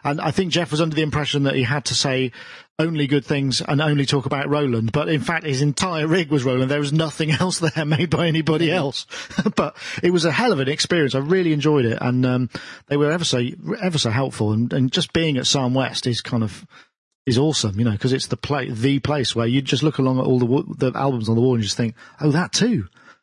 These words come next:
'Cause it was at, it was Island's, uh, studio. So all of those great Island recordings were, a lot of them were done there as well. It's brilliant.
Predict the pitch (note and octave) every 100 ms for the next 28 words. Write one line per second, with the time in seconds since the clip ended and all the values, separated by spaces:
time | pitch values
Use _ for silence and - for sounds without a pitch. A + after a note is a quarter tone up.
0 | _ - D#3+ D#3+ E3+ G3 - E3 D3+ E3
1 | F3 G#3+ B2+ A2 - - - A#2+ G2+ B2+
2 | A2 G#2+ G2 - B2+ D#3 F3 E3 C#3 B2+
3 | D3 D3+ C#3+ D3 C#3+ C3+ C3 A2+ - -
4 | - - B2+ B2+ A2 A2 A2 A#2 - -
5 | C3 - A#2+ A#2 A2+ A#2 A2+ G#2+ G#2 C#3+
6 | A#2+ F2+ - D3+ E3+ G#2+